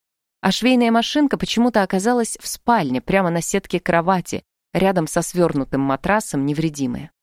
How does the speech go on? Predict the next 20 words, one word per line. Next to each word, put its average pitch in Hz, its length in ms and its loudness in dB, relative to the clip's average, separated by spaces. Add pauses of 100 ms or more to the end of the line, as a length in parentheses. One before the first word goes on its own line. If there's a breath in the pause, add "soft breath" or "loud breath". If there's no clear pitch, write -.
(340)
Из 185 120 0
всех - 340 -4
повреждений 196 760 2
лишь 147 200 0
жирные 175 420 0
отпечатки - 540 -4
пальцев - 520 -2
на 175 100 0
полировке 160 580 -2 (240)
и 180 80 2
погнутая 196 640 0
игла. 135 440 -6 (640)
Должно 147 520 2
быть, 240 220 -4
решила 214 380 0
я, 185 220 2
кому-то 214 380 0
вздумалось 190 600 -2
покрутить 147 640 -4
ручку, - 460 -6